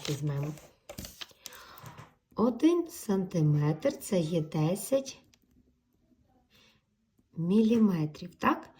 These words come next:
Якщо десять міліметрів, а ми взяли один міліметр, один міліметр з десяти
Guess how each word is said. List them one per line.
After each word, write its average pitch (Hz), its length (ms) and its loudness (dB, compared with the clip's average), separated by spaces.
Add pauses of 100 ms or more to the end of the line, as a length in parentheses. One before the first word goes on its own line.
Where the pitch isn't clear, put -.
(480)
Якщо 220 540 2
десять 240 460 2
міліметрів, 165 840 2
а 180 100 2
ми 277 200 8
взяли 240 580 4 (1040)
один 202 680 10
міліметр, 208 960 6 (1160)
один 202 440 10
міліметр 165 840 4
з 220 400 6 (280)
десяти 220 920 4